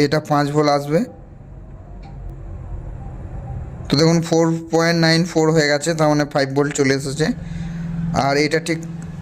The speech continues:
আঠেরো ভোল্ট আসবে, দেখুন উনিশ পয়েন্ট ওয়ান টু আছে, অর্থাৎ আঠেরো ভোল্টটাও ঠিক আছে।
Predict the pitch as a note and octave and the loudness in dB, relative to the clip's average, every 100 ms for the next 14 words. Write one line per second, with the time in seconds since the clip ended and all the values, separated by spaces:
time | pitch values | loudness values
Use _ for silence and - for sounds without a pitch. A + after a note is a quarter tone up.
0 | - D3 E3 E3 D#3+ D3+ C#3+ D3+ G3 D#3 | -4 0 4 4 4 4 2 0 0 0
1 | C#3+ D3 D3 C#3+ - - - - - - | -2 0 0 -2 -8 -16 -16 -16 -16 -16
2 | - D#3 E3 D#3+ - - D3+ D3+ D#3+ D#3+ | -4 2 4 2 0 0 2 2 0 -2
3 | - - - - - - - - C3 C#3 | -8 -20 -16 -16 -14 -14 -14 -4 2 2
4 | C#3 C3+ C#3 B2+ C#3+ A#3 - - - - | 2 2 2 2 -2 -6 -6 -14 -16 -16
5 | - - - - - - C3+ D3+ D3 - | -16 -16 -14 -14 -8 -4 -2 2 0 -2
6 | - - - - - - - - - - | -12 -18 -16 -14 -14 -14 -14 -14 -14 -14
7 | - - - - - - - - - C#3+ | -14 -14 -12 -12 -10 -10 -8 -6 -2 0
8 | C#3+ D3+ D3 D3+ E3+ E3 E3 C3 A#2+ - | 4 6 6 6 4 4 2 0 0 -2